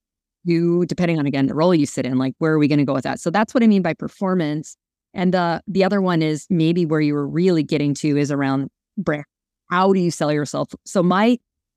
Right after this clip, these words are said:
brand is something I've worked, I didn't have the vernacular. I wouldn't have called it personal brand twenty years ago, but that shift into a B two B environment, all of a sudden you're responding to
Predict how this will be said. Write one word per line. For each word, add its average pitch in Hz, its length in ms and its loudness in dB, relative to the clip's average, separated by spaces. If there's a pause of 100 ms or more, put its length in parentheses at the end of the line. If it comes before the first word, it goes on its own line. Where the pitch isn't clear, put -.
(140)
brand 175 840 0
is 156 340 -6
something 190 380 0
I've 156 220 -2
worked, 160 500 -4 (260)
I 180 80 -4
didn't 247 180 8
have 233 200 4
the 214 80 0
vernacular. 196 640 -2
I 170 80 -2
wouldn't 170 200 -4
have - 80 -10
called 175 240 -4
it 233 100 -2
personal 262 360 -2
brand 247 300 4
twenty 254 200 2
years 262 200 2
ago, 277 160 0
but - 300 -4 (420)
that - 140 -4
shift - 320 0
into 214 180 4
a 185 60 2
B 196 160 0
two 190 80 0
B 175 160 0
environment, 165 560 0
all 180 100 0
of 185 80 0
a 185 40 0
sudden 190 220 0
you're 160 160 0
responding 170 640 -2
to 165 300 -4